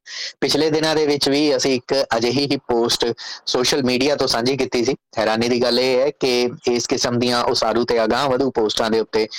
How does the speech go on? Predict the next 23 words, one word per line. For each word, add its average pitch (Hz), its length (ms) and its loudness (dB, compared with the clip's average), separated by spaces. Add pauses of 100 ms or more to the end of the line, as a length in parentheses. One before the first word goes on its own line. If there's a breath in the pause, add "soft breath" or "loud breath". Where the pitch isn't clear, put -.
(320 loud breath)
ਕੋਈ 131 100 0
ਵਧੇਰੇ 127 340 0
ਟ੍ਰੈਫਿਕ 120 440 0
ਵੀ 135 100 0
ਦੇਖਣ 127 300 0
ਨੂੰ 127 100 0
ਨਹੀਂ 135 160 0
ਮਿਲਦਾ। 135 260 0 (260)
ਭਾਈਚਾਰੇ 139 440 0
ਦੀ 143 100 0
ਤਰਫ 127 240 -2
ਤੋਂ 131 120 -2
ਵੀ 123 120 0
ਕੋਈ 123 180 -2
ਬਹੁਤਾ, 120 420 0 (260 loud breath)
ਅਹ, - 220 -6 (260)
ਇਹਨਾਂ 127 240 0
ਦੇ 123 80 0
ਵਿੱਚ 110 200 0
ਦਿਲਚਸਪੀ 107 520 -2
ਨਹੀਂ 120 180 0
ਦਿਖਾਈ 110 280 0
ਜਾਂਦੀ। 107 280 0